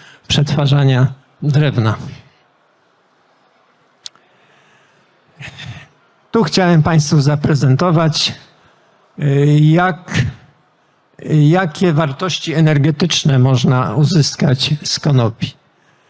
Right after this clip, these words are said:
Y, pierwsza pozycja to są same paździerze, czyli paździerze pozbawione właśnie włókna.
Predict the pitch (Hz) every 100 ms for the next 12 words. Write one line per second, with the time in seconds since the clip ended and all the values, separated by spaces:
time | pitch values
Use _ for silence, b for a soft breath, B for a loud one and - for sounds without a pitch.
0 | b b - 143 143 147 208 175 165 180
1 | 160 175 180 165 165 151 - 151 160 156
2 | - 196 170 151 170 135 143 165 123 127
3 | 113 143 139 131 147 123 160 170 156 139
4 | 131 131 - - 156 123 139 135 156 147
5 | 135 127 123 - 135 120 160 151 170 165